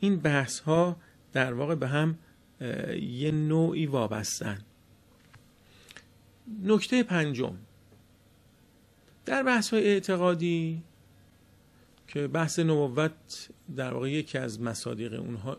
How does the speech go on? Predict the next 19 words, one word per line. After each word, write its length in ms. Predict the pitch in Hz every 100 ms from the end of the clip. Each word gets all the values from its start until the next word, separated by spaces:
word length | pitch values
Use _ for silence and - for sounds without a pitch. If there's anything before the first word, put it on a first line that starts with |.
| -
اون 220 | 208 135
مسئله 680 | 120 120 143 123 - - 131
است، 180 | 156 - - - - 170
ما 140 | 202
گاهی 680 | 170 165 202 226 196 214 202 - - _ -
از 460 | 160 147 135 139
یک 380 | 139 151 185 185
کلمات 760 | - 170 165 156 156 175 180 180
و 180 | 180 170
واژه‌های 640 | 165 151 131 139 165 180
استفاده 540 | 170 - 160 156 147
می‌کنیم 540 | 147 143 143 135 131 123 - - - - - - - - _
که 180 | - -
اینها 200 | 160 165
مال 160 | 196 196
قرآنه. 680 | 160 139 - 127 - 92 - - - - _ _ _ _ _ _ _ _ _ _ _ - - _ - _ - - - - - - -
اگر 300 | 196 254 262
شما 300 | - 185 165
از 260 | 156 -